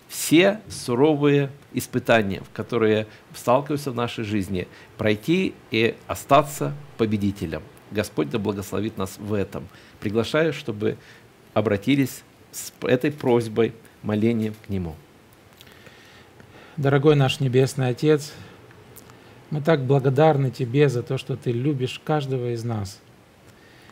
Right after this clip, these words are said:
Speaker 2: И проходя через горнило испытаний нашей жизни, Господи, Ты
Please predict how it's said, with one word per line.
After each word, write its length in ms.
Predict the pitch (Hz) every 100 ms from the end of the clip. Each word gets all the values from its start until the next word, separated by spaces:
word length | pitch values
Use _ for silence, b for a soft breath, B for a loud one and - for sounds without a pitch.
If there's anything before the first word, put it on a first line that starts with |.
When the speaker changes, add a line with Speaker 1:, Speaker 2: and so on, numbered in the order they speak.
| b
Speaker 2:
И 60 | -
проходя 600 | 135 147 143 135 165 151
через 540 | 147 135 131 113 - 127
горнило 640 | 117 120 123 151 160 135
испытаний 600 | 120 - 135 147 143 135
нашей 340 | 123 127 - 123
жизни, 400 | 127 151 135 123
Господи, 500 | 127 127 - 123 117
Ты 360 | - 160 151